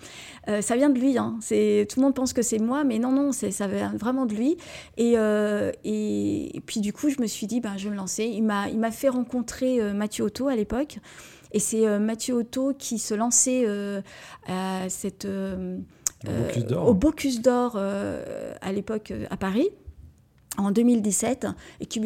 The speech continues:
Speaker 1: qui est venu me demander, euh, de, de l'accompagner. J'ai accepté. On a fait, euh, un beau,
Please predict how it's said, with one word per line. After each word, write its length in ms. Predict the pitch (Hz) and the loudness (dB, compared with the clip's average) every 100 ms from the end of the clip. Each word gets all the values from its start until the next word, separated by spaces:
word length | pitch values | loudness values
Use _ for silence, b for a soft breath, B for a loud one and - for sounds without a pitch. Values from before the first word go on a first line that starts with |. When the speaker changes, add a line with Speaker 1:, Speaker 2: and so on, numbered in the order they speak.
| 208 | -2
Speaker 1:
qui 120 | 226 | 0
est 40 | |
venu 260 | 208 208 220 | 2 2 2
me 80 | 214 | 0
demander, 520 | 214 208 196 220 240 | 0 -2 0 2 4
euh, 480 | 208 190 185 180 185 B B B - | 4 0 -2 -4 -6 B B B -6
de, 460 | 196 196 190 - - | -4 -2 -2 -4 -6
de 100 | 208 | -6
l'accompagner. 840 | - 214 214 233 202 180 185 254 294 | -2 -2 0 -2 -2 -2 0 0 0
J'ai 180 | 240 | -2
accepté. 640 | 202 196 190 - 202 262 349 B 226 B | -4 -4 -6 -4 -2 -2 -4 B -14 B
On 140 | - 196 | -6 0
a 80 | 190 | 0
fait, 320 | - 220 214 | 2 2 2
euh, 400 | 196 196 196 190 208 220 | 2 0 -2 -2 -2 -2
un 320 | 196 190 185 | -2 -2 -2
beau, 320 | 185 175 254 | -4 0 2